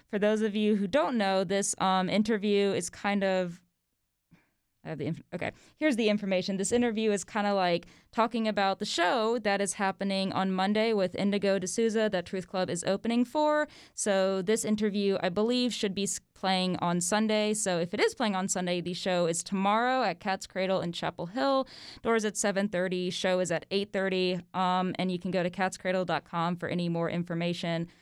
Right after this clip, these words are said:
But I am excited to go to the show. We have a lot of D Js at the station going. I'm just,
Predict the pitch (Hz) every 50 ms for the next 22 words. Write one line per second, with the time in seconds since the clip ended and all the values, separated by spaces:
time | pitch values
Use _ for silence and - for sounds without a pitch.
0 | _ _ _ _ _ _ _ _ 180 180 175 175 175 175 165 180 - _ _ -
1 | 175 180 185 190 196 196 196 - - 180 180 180 180 180 - 180 175 185 180 180
2 | 175 180 175 175 - 175 175 175 175 180 196 202 202 220 208 196 196 180 175 170
3 | 175 170 185 175 180 180 175 175 175 - - 180 175 180 175 185 180 175 180 175
4 | 170 170 170 170 170 - - 170 175 170 170 175 175 - -